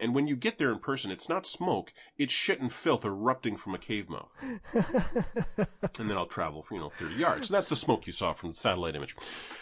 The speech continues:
Speaker 2: I, I
Speaker 1: And
Speaker 2: forgot that the smell was, like, what gave him away. <laughs> They have this
Speaker 1: Yeah.
Speaker 2: time, I forgot that bit of the game. That was a nice touch, actually. <laughs>
Speaker 1: And, uh,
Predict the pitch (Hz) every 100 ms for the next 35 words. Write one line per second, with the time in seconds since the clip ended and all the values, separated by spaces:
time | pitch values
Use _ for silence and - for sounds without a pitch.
0 | - - - 285 240 269 240 196 220 190
1 | 175 160 - 180 180 175 156 151 151 143
2 | 165 147 147 147 151 143 - 165 190 180
3 | 165 160 - 156 151 165 165 151 143 147
4 | 139 143 143 156 151 147 - 151 143 131
5 | 127 131 123 - - - - - - -
6 | - _ - 135 127 123 131 123 117 113